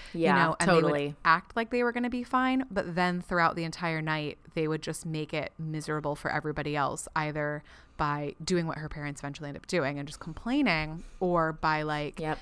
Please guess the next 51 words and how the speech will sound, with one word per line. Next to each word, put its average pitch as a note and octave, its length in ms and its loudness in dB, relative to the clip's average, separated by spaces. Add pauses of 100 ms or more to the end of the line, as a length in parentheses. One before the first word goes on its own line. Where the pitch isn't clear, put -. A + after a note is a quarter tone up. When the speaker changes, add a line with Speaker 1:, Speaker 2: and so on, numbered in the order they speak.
(220)
Speaker 2:
actually D3+ 400 -2
causing D3+ 380 -4
a C#3+ 60 -6
scene D3 560 -4 (120)
and, D3 320 -4
like, C#3+ 340 -8 (280)
Speaker 1:
Yep. D#3 300 0
Speaker 2:
b-, - 60 -4 (120)
even F#3+ 140 4
having F3 240 -2
said D#3+ 260 0
that D#3 100 -6
they D#3 100 0
weren't D3 200 -4
going D3 300 0
to, C#3 440 -4
they E3 80 2
would D#3 160 2
anyway. C3 500 -6
And F#3 140 -6
so F#3+ 60 2
I E3 80 4
was D#3+ 160 0
like, D3+ 240 0 (420)
Speaker 1:
Yeah. F#3+ 540 6
Speaker 2:
"Yeah." F#3 60 -4 (320)
So - 180 0
I G#3 60 4
guess A3+ 360 2
the G#3+ 140 2
only F3+ 220 4
logical D3+ 420 -2
answer D3+ 340 -4
is D3+ 120 -6
to D#3+ 100 -8
just D#3 180 -10
throw D3 160 -2
two - 180 -6
parties. B3 460 0 (320)
<laughs> C#4+ 80 6 (1040)
Speaker 1:
Yeah, G3+ 380 12
and A#3+ 220 8
honestly, D#4 540 12
I B3+ 120 8
think D#4 280 0
it's G4+ 180 4
at, D#4+ 160 4
like, G3+ 320 4
this F#3+ 340 2
phase E3+ 540 4
of, D#3 540 2